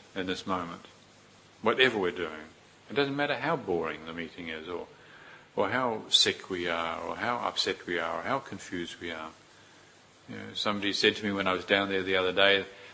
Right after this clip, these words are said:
they said, "Oh, my, my mindfulness is not as strong as it used to be. My mind is just not so bright.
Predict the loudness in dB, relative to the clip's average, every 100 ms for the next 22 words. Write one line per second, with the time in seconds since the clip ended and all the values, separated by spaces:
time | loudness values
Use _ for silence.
0 | -8 0 0 2 2 2 0 -4 -6 -4
1 | 0 0 2 2 0 -2 -6 -6 -8 -6
2 | -4 -2 -2 -2 -2 -2 -4 -4 -4 -4
3 | -4 -6 -6 -4 -4 -4 -4 -6 -6 -6
4 | -6 -8 -6 -4 -2 -4 -10